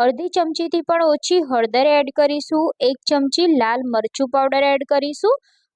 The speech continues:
અને અહીંયા આપણે લીલા મરચાંને નાના ટુકડામાં સમારી લીધા છે, તો એ એડ કરીશું, લીલા ધાણા એડ કરીશું અને આપણે એક ચમચી અજમો એડ કરીશું, એક ચમચી તલ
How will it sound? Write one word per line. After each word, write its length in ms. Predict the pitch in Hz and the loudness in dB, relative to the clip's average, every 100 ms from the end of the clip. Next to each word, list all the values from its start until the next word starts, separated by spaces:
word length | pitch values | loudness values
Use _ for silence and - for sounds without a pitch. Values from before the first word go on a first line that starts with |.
| 254 | -4
અને 100 | 294 | -2
અહીંયા 400 | 302 269 277 277 | -2 -2 -2 -2
આપણે 240 | - 262 349 392 269 | -4 -2 0 0 0
લીલા 260 | 254 262 294 | 0 0 0
મરચાંને 500 | 247 220 - 226 247 370 392 - 269 | -2 -4 -2 -2 0 -2 -4 -2 0
નાના 260 | 269 339 | 0 -2
ટુકડામાં 560 | 349 269 240 233 233 240 | -2 -2 0 0 -2 -4
સમારી 420 | 247 240 285 277 285 | -2 -2 -2 -4 -6
લીધા 260 | 285 302 311 | -2 -2 0
છે, 100 | 440 508 | -2 2
તો 100 | 523 240 | 2 4
એ 20 | 240 | 4
એડ 120 | 262 262 294 | 2 0 0
કરીશું, 500 | 277 294 - 480 427 | 0 -2 0 2 2
લીલા 260 | 254 240 240 226 | -2 0 -2 0
ધાણા 340 | 254 233 277 302 | -2 0 0 0
એડ 100 | 294 - | 0 0
કરીશું 420 | 294 311 - 440 587 _ _ _ - | 0 -2 0 0 0 _ _ _ -4
અને 140 | 269 233 | -2 0
આપણે 380 | 240 240 233 247 - 285 | -2 -4 0 0 0 -4
એક 80 | - 330 | -6 -4
ચમચી 360 | 311 294 403 - - 240 | -4 -2 -4 -4 -4 -2
અજમો 300 | 233 254 320 | -2 0 0
એડ 160 | 320 320 | 0 0
કરીશું, 440 | 320 320 339 480 523 - | 0 0 0 0 0 -2
એક 80 | 302 - 339 | -4 -4 -2
ચમચી 400 | 302 294 403 466 - | 0 0 0 0 0
તલ 240 | 247 247 | 0 0